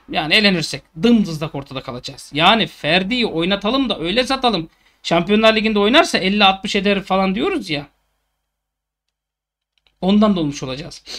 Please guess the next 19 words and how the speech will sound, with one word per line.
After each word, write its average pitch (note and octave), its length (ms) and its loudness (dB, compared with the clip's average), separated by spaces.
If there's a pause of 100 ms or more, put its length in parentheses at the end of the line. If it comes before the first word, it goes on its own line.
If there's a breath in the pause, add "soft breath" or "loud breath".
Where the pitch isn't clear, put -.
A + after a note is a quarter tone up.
(180 loud breath)
Şampiyonlar G#3 520 2
Ligi'ne E3+ 220 2
gidemeyen D#3 340 2
Fenerbahçe D#3 720 -2
yine E3+ 240 -2
maksimum D3+ 560 -4
satsa D#3+ 300 -8
satsa C#3+ 300 -12
Ferdi'yi D3+ 360 -8
kırka C#3 280 -16
satar. - 420 -18 (880)
O A#3 160 6
yüzden G#3+ 300 2
beni G3+ 160 2
yanlış F#3+ 360 0
anlamayın. D#3 540 0 (600)
Ben A#3+ 240 -4
bunu G3+ 160 0
söylüyorum. C#3 440 -6